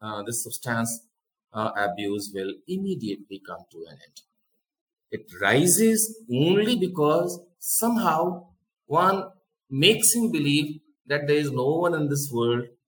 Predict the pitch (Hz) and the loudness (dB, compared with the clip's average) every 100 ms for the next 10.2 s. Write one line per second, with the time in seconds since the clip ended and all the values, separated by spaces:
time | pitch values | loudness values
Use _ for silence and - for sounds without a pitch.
0 | - 120 127 139 135 123 113 113 - 117 | -4 -2 0 -2 -2 -2 -4 -6 -4 -4
1 | 107 104 110 101 90 - - - - - | -4 -4 -4 -6 -8 -12 -12 -14 -20 -20
2 | _ _ _ _ _ _ - 113 123 190 | _ _ _ _ _ _ -10 0 2 2
3 | - 139 175 - 147 - 135 113 - 277 | 2 0 -2 -4 -6 -2 2 2 0 -4
4 | 160 160 185 185 - - - 139 151 175 | -2 -2 -2 -4 -8 -8 -2 4 4 4
5 | - 208 151 156 - _ _ 120 113 113 | 0 -2 -4 -8 -20 _ _ -6 -2 0
6 | 151 - 165 147 113 127 147 113 110 110 | -2 0 -2 -2 0 0 0 -4 -4 -4
7 | - - - 127 156 156 123 135 160 135 | -4 -4 -4 -8 -8 -6 -2 -2 -2 -2
8 | 120 117 151 151 113 120 139 147 147 131 | -6 -4 -4 -4 -2 -2 0 0 0 -2
9 | 117 135 139 139 113 - - 160 160 151 | 0 0 0 -2 -6 -8 -6 -4 -4 -4
10 | 147 160 | -4 -6